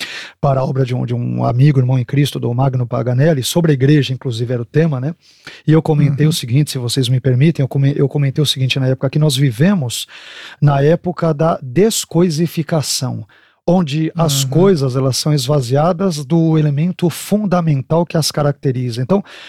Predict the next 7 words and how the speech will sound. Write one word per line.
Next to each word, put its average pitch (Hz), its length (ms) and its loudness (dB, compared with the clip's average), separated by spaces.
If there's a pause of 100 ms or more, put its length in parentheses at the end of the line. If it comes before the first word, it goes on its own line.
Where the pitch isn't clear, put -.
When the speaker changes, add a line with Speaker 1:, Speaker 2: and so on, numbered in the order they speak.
(200)
Speaker 1:
hoje 175 320 2
nós 156 280 2
ouvimos 139 400 0
falar 139 340 0
sobre 131 480 -2 (240)
humanos 147 720 2
desumanizados, 131 1300 -2